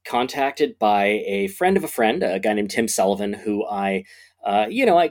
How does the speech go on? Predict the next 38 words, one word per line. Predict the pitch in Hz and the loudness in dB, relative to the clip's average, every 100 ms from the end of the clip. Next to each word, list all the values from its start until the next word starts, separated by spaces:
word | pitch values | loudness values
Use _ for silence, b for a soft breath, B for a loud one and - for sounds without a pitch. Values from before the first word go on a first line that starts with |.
| - | 0
I | 156 | 0
knew | 151 147 139 | 4 2 2
through | - 143 131 | -2 2 4
the, | 120 117 113 107 104 | 6 6 6 4 2
the | 110 | 0
board | 101 110 107 | 4 4 4
gaming | 110 107 107 101 101 98 _ _ _ _ _ - | 2 0 0 -2 -4 -8 _ _ _ _ _ -8
circles | - - 104 117 110 - | 0 2 4 4 4 4
that | 113 | 0
I'm | 107 104 | 2 -2
in, | 104 107 98 120 170 - | -4 -4 -4 -4 -6 -4
um, | 101 95 95 92 - B B B - | -2 0 -2 -8 -12 B B B -8
and | 113 113 | -4 0
we | |
had | 104 | 0
hung | - 107 104 | -2 -4 0
out | 101 104 | 2 2
a | |
few | - 107 95 | 0 -4 -4
times. | 101 90 95 123 127 | -4 -4 -2 -4 -4
Uh, | 131 107 104 107 | -4 -2 -2 -4
he, | - 120 120 120 110 | -8 -4 -2 2 2
uh, | 107 104 b b b b b b _ _ _ _ _ _ - | 2 -2 b b b b b b _ _ _ _ _ _ -16
he | 127 170 | -2 -2
contacted | - 165 151 147 135 127 | 0 -2 2 2 2 0
me | 131 | 2
to | 123 | 2
paint | - 127 117 | 2 0 2
a, | 117 110 107 | 2 2 0
a | 104 - | -4 -2
custom | 139 - 131 117 | -2 0 -2 0
miniature | 127 - 120 | 0 0 0
of | 107 | 0
his | 107 | -2
D | 107 113 | -2 -2
and | 107 | 0
D | 202 | 0
character, | 214 123 92 - 95 131 | 0 -2 -2 -6 -6 -6